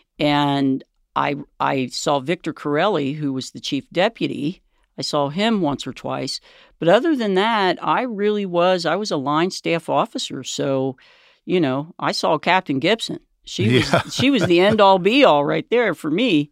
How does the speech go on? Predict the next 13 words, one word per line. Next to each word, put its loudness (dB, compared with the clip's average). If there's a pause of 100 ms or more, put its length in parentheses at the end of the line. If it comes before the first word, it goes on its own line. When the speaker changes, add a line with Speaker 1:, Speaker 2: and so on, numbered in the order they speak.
Speaker 1:
you 0
know. 0 (460)
Um, 0
but 4
I 6
will 2
tell -2
you 2
something -2
that 0
I -2
found -2
interesting. -6